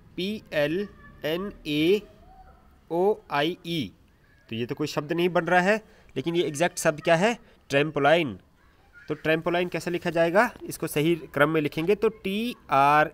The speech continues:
ए एम पी ओ एल आई एन ई, ट्रैम्पोलाइन। ओके, तो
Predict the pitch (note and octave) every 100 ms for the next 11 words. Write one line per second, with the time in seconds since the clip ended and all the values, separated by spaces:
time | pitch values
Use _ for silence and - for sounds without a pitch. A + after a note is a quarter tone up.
0 | - C#3 D3 A3 A3 - - - _ _
1 | - C#3+ E3 G#3 - D#3 F#3 G#3+ - D#3
2 | G3+ G#3 - - _ _ _ C#3+ E3 G3+
3 | - C3 D#3+ C3+ A2+ A2+ - E3 F3 E2+
4 | - _ _ _ _ - A#2+ C3 B2+ C#3+
5 | F3 F#2+ F2+ - - C#3 A3 G#3+ - -
6 | _ E3+